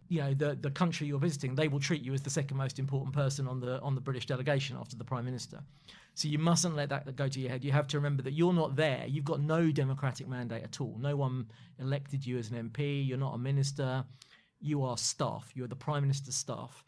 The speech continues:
Your job is not to try and get the country run in the way that you want it run. It is to advise the Prime Minister and then implement the Prime Minister's decisions and make sure the government machine is doing what the Prime Minister wants. And that, uh, the quote you gave me comes from a book that someone gave me very early on in the job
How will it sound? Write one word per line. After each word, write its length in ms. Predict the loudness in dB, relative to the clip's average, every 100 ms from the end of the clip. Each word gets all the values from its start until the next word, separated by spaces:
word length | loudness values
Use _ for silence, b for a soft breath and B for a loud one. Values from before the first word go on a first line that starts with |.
| -4
Your 180 | 0 4
job 260 | 6 6
is 120 | 4
not 260 | 2 2 2
to 200 | -4 -4
try 320 | 0 0 0
and 240 | -2 -6 -8 b b -12 -2
get 200 | -2 -2 -6
the 80 | -6
country 340 | 0 0 2 2
run 160 | 2
in 80 | 2
the 60 | 0
way 160 | -2
that 100 | 0
you 160 | 2 2
want 260 | 2 -2
it 80 | -6
run. 280 | -6 -2 -4 B B B _
It 100 | -4
is 100 | -2
to 100 | -2
advise 360 | 0 4 4 2
the 60 | 0
Prime 220 | 0 2
Minister 340 | 2 0 -2
and 120 | -2 -2
then 240 | -2 -6 -6 -2
implement 440 | -2 -2 -6 -8
the 60 | -6
Prime 220 | -4 -2
Minister's 300 | -4 -6 -10
decisions 440 | -6 -4 -4 -4
and 80 | -4
make 160 | -6 -4
sure 120 | -6
the 80 | -2
government 320 | -2 -2 -4
machine 420 | -4 -2 -2 -2
is 120 | -4
doing 340 | -4 -4 -4 -6
what 140 | -8
the 60 | -8
Prime 220 | -6 -4
Minister 460 | -4 -6 -6 -8 -10 b -6
wants. 400 | -4 -4 -4 -2
And 120 | 4
that, 260 | 4 4 B B B B B B -4
uh, 180 | -2
the 80 | -2
quote 320 | 6 8 8
you 100 | 6
gave 200 | 0 0 -2
me 80 |
comes 200 | 0 0
from 120 | 0 -4
a 20 |
book 400 | 0 0 0 -10 -8
that 100 | -2
someone 240 | 0 2
gave 280 | 2 2 2
me 100 | 0
very 240 | 0 0
early 220 | 0 -2
on 120 | -2 -4
in 80 |
the 60 | -4
job 320 | -2 -2 -4